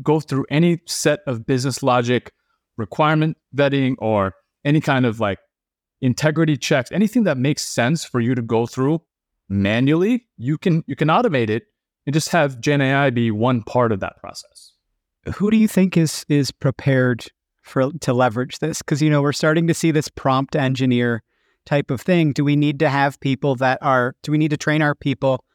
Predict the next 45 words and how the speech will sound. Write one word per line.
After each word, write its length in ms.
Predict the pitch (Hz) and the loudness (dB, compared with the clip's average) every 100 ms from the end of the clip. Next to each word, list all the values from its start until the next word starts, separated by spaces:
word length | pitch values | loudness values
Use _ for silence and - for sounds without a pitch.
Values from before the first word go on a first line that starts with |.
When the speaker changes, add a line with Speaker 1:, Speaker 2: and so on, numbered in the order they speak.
| _ _ _ - | _ _ _ -14
Speaker 2:
to 320 | - 151 139 | -2 0 2
be 260 | 139 143 139 | 2 2 2
able 220 | 139 139 | 0 -4
to 200 | - 135 | 0 2
actually 360 | 127 - - | 2 0 -4
prompt 480 | 113 - 175 196 - | -6 -2 0 0 -2
this 120 | 127 | -6
stuff? 300 | - 135 120 | -2 -2 -2
'Cause 140 | - 147 _ _ | -2 -6 _ _
when 100 | - | -2
I 80 | 220 | 0
try 200 | 233 220 | 2 0
to 60 | 185 | 2
use 140 | 165 | 0
Chat 280 | - 151 147 | 0 -2 -2
G 160 | 139 123 | -4 -4
P 160 | 127 | -4
T, 240 | - 135 131 | 0 0 0
it 180 | 147 | 0
ends 180 | 143 135 | 0 0
up 120 | 139 - | 0 -2
not 340 | 123 120 123 - 175 - | 0 2 0 -4 -14 -4
giving 280 | 131 131 123 | 0 2 2
me 160 | 120 | 2
the, 400 | 104 117 113 113 _ - | 2 0 2 -2 _ -14
the 440 | 110 117 113 110 - _ _ _ _ _ _ _ _ - | -2 2 2 0 -2 _ _ _ _ _ _ _ _ -2
best 380 | 151 147 - - 160 | 0 0 -2 -6 -2
of, 520 | 147 135 120 - - | 0 2 0 -4 -8
of 280 | 151 131 117 | -2 0 0
responses, 520 | 127 - 139 127 120 | -4 0 0 0 -6
quite 240 | - 127 117 | -2 0 2
honestly. 580 | 117 113 - 127 123 | 2 0 -2 -2 0
And 100 | 135 | 0
I 60 | 131 | 0
have 260 | 131 160 139 | 0 -2 0
had 200 | 143 135 | 0 -2
it, 140 | 139 _ _ _ | -4 _ _ _
I've 100 | - | -2
had 220 | 143 147 151 | 2 4 2
it, 140 | 160 | -2
asked 300 | 165 147 - | -2 -2 -2
it 140 | 160 147 | -4 -2
to 280 | 156 139 131 | -2 0 -2
summarize, 880 | - 147 139 135 131 127 - - | -2 0 2 2 2 0 -4 -10
um, 540 | 165 135 123 120 107 | -2 2 2 2 -2